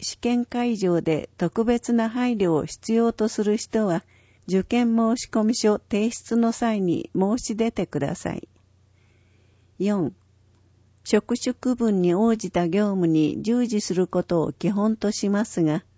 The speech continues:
専門分野や適性に応じ、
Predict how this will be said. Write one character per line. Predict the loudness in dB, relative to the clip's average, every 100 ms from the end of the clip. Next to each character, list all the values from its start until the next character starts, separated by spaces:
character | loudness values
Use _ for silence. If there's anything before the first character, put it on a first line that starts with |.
| _ _
専 | -4 0 2 4
門 | 2 2 0
分 | 0 0 2
野 | 2
や | 2 0 -4 -4
適 | -6 -6
性 | -4 0 2
に | 2
応 | 2 2 0
じ、 | 0 -2